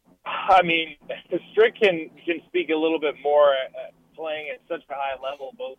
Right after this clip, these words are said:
professionally and collegiately. But I, I look at it in terms of, of everyday life, right? I mean, if you are a son, a daughter, a cousin, whatever it may be,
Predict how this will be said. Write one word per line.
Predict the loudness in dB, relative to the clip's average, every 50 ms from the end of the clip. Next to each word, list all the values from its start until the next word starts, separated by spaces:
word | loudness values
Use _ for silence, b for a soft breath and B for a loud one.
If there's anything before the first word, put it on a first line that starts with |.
| _
professionally | -20 -20 _ -12 -10 -10 -12 _ -18 -20 -18 -16 -16 -16 -16 -18
and | -18 _ _
collegiately. | -20 -16 -14 -12 -12 -12 -14 -16 -20 -18 -16 -16 -16 -16 -18 _
But | -18 -16 -16 -18 _ _ _ _ _ _ _ _ -10
I, | -10 -8 -8 -8 -6 0 2 2
I | 2
look | 2 0 -4 -2 0
at | 2 2 2 2
it | -2 -4 -8
in | -12 -16 -20 _ _
terms | -10 -8 -8 -10 -10 -14 -16 _ -8
of, | -6 -6 -8 -10 _ _ b b b b b b -8
of | -8 -6 -4
everyday | -4 -4 -4 -6 -8 -6 -4 -4 -4 -4 -6
life, | -10 -10 -8 -10 -10 -10 _ _
right? | -4 -4 -2 -2 -4
I | -6 -10
mean, | -12 -12 -16 -16 -18 _ _ _ _ _ _ _ _ -6
if | -6 -6 -6 -8
you | -10 -10 -6 -4 -4 -2 -2 -2 0 2
are | 4 6 6 6 6 6 4 2 0 -2 -4 -8 _ _ _ _ _ _ -16
a | -16 -16 _ _ _
son, | 4 4 4 4 2 0 -2 -4 -6 -10
a | -14 -14 -14 -8 -4
daughter, | -2 0 0 0 0 0 0 -2 -4 -4 -6 -8 -10
a | -12 -16 -6 -2
cousin, | 0 0 0 -2 -6 -12 -14 -16 -18 _ _ _ _ _ _ _ _ _ _
whatever | -2 2 4 4 4 4 0
it | -4
may | -6 -8 -8 -8
be, | -8 -6 -6 -4 -4 -6 -8 -12